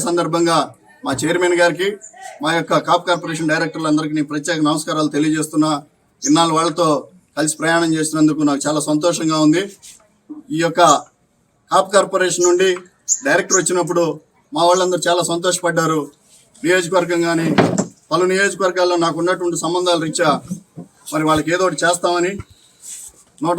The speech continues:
ముప్పై ఎనిమిది కార్పొరేషన్లు ఏర్పాటు చేశారు. ఏర్పాటు చేసి only పదవుల అలంకరణ మాత్రమే తప్ప నిధులు కేటాయించలేని పరిస్థితి. ఇప్పటికీ మరి తెలుగుదేశం గవర్నమెంట్లో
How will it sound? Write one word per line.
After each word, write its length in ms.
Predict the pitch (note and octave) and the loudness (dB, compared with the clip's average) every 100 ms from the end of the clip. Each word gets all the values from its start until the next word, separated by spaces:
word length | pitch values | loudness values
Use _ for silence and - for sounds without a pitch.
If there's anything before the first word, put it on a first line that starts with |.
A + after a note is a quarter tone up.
| F3 | 0
ముప్పై 180 | E3 F3 | 0 0
ఎనిమిది 220 | F3 D#3+ E3+ | -2 0 0
కార్పొరేషన్లు 520 | - - F3 E3+ E3+ | 0 0 -2 0 -2
ఏర్పాటు 240 | E3+ F#3 E3 | 0 0 0
చేశారు. 340 | F3+ - F3 F#3+ F#3 _ _ _ _ _ - - - | -2 2 2 0 -6 _ _ _ _ _ -12 -8 -2
ఏర్పాటు 320 | C4 F#3 F3+ - | 0 4 4 4
చేసి 260 | F3 F3+ E3+ D#3 _ _ _ _ - D3 | 2 2 0 -4 _ _ _ _ -8 -2
only 300 | F#3 F#3 E3+ D3+ - - | 2 4 2 0 -8 -4
పదవుల 280 | D#3+ G3 F#3+ | 0 2 2
అలంకరణ 360 | F3+ F3 F3 F3 | 2 0 0 0
మాత్రమే 320 | F3 F3 F3 E3 | 0 0 -2 -2
తప్ప 200 | D#3 D#3 E3+ D3 - - F#3 - - | -2 2 2 4 4 2 2 0 0
నిధులు 240 | E3 G#3 E3+ | 2 0 0
కేటాయించలేని 560 | F3+ F3+ E3+ D#3 E3 D3+ | 0 0 -2 -2 -4 -2
పరిస్థితి. 440 | D#3 E3 F3+ E3+ E3+ D#3 - _ _ _ _ _ _ _ _ D3 | -2 -2 -4 -2 -2 -2 -10 _ _ _ _ _ _ _ _ -4
ఇప్పటికీ 400 | D3+ G3 F3 G3 F3+ D#3 - _ _ _ D3+ | 0 0 4 4 4 0 -14 _ _ _ -2
మరి 140 | F3 D#3 C#3 | 0 0 -2
తెలుగుదేశం 420 | E3+ F#3+ F#3+ E3+ E3+ | 0 2 2 0 0
గవర్నమెంట్లో 480 | F3 F#3 F#3+ F#3 G3+ | 2 2 0 0 -2